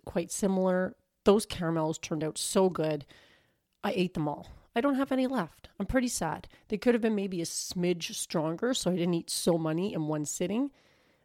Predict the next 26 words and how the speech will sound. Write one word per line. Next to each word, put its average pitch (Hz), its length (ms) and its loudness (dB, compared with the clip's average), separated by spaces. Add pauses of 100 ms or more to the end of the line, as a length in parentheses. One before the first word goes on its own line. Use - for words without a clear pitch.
Maybe 165 220 2
I'll 156 80 2
do 151 120 0
that 151 160 -2
next 160 240 -4
time. 185 340 -4 (280)
But 185 140 -4
they 180 160 0
were 175 320 0 (260)
so - 440 2
good. 147 260 -6 (880)
This 202 220 -4
other 214 180 6
recipe 196 420 4
I've 185 80 4
been 180 140 2
eyeing 170 280 2
in 156 100 2
this 160 120 -2
book - 300 -2
for 185 160 2
a 165 60 2
while 196 460 4
are, 165 300 2
were 165 300 0 (160)
grapefruit 247 800 0